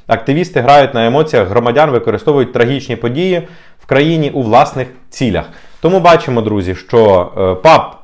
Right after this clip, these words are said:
дуже хорошу статтю випустив. Е, я залишу посилання на неї в описі під цим відео, щоб кожен зміг ознайомитись повністю з її змістом.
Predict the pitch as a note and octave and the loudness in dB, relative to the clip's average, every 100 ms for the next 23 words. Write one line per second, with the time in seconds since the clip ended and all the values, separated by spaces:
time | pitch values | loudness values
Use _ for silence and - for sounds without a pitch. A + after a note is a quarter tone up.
0 | - A#2 E3 D3 D3+ D3+ D3+ A#2+ - B2+ | -14 -4 0 0 2 2 2 -2 -6 -2
1 | G3+ F3+ E3+ D3+ - C3+ C3+ - - - | 0 2 0 -4 -4 -4 -6 -20 -20 -4
2 | A2+ G#2 A2 C3 D3+ D3 D3+ C#3+ A#2+ C3 | 0 2 2 2 4 4 2 0 -4 -4
3 | - C#3+ B2 G#2+ A2 A2 G#2+ C3 B2+ G#2+ | 0 0 0 -2 -2 0 0 0 -4 -10
4 | - A#2 - B2 D#3 D#3+ B2 - G#2 - | -10 -10 -6 -4 -2 2 2 2 -8 -4
5 | D3+ C3+ G2 G#2+ C3 - - - - - | -2 -2 -6 -6 -6 -8 -20 -20 -10 -4
6 | A2 A#2 A#2+ C#3 B2 B2+ - - - C3+ | -2 0 0 0 -2 -6 -10 -18 -2 2
7 | C#3+ B2+ A#2+ B2 A#2 - - G2+ F#2+ A2+ | 2 0 -4 -6 -6 -8 -14 -12 -8 -6
8 | A2 A#2 A#2 - _ - F#2+ A#2 D3 B2 | -4 -6 -8 -20 _ -12 -4 -2 0 -2
9 | - C#2+ | -6 -14